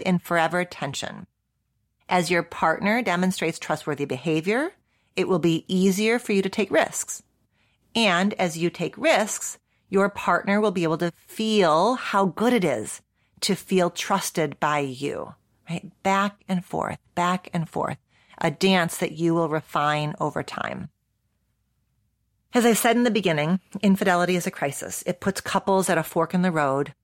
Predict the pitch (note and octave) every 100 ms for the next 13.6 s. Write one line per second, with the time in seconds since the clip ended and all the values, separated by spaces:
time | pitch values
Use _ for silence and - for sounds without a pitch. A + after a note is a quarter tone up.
0 | _ _ _ _ _ - D#3 E3 E3+ F#3+
1 | F#3+ F#3+ F#3 G3+ - D3 D3 - D#3+ D#3+
2 | D#3+ D#3+ - - E3+ G3 A#3 G#3+ D#3+ D#3+
3 | - D#3 D#3 D#3 - - - - E3 D#3
4 | D#3+ - E3+ C#3+ D#3+ D3+ D3+ D3 C#3+ C#3+
5 | D3 - - - - C#3+ _ - E3+ F#3+
6 | E3+ D3+ E3 A3+ _ _ G3 F3+ F#3 F3+
7 | D#3+ - - E3+ D3+ D3 D3+ - - D3+
8 | - D#3+ - - D3+ C#3+ - D3 C#3+ -
9 | - - - _ _ _ _ _ F3+ E3+
10 | E3 - D#3+ - E3+ D3+ D#3+ - D3+ -
11 | D3 C#3+ - D3 - A#3+ C#4 D4 - _
12 | _ _ _ - E3 D#3 D#3+ D3 C#3+ D3+
13 | C#3+ F#3+ G3 A3 G#3+